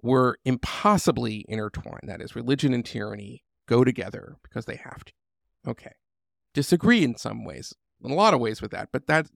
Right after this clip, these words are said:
was Hitchens' main argument. So it's important here to stipulate that secularism, democracy, personal freedom, these are long-standing concerns for Christopher Hitchens.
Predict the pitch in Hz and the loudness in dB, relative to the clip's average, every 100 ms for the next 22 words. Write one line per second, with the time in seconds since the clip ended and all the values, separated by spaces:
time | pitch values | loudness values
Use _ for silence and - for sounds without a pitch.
0 | - 127 123 113 - 123 117 104 - - | -12 2 2 2 -2 -4 -4 -8 -10 -14
1 | - 101 104 - - _ - 190 156 135 | -14 -16 -14 -18 -20 _ -4 -2 0 -2
2 | - 302 277 202 156 - 143 113 107 - | 4 4 4 2 0 0 -2 -2 -4 -8
3 | _ _ - 123 - - 170 - 151 147 | _ _ -6 -6 -2 0 0 2 4 6
4 | 147 156 180 208 _ _ - 110 113 117 | 4 4 -2 -4 _ _ -6 -6 -8 -4
5 | 143 - 156 190 214 - 135 135 147 139 | -4 -2 -4 -6 -8 -4 -2 0 0 0
6 | 139 135 135 160 139 117 123 127 151 160 | 0 2 0 2 2 2 6 6 6 4
7 | 170 160 160 - 151 143 147 143 143 - | 2 4 2 0 -2 2 2 2 0 -6
8 | - 113 - - 120 107 - - - | -6 -6 -8 -12 -12 -12 -16 -18 -20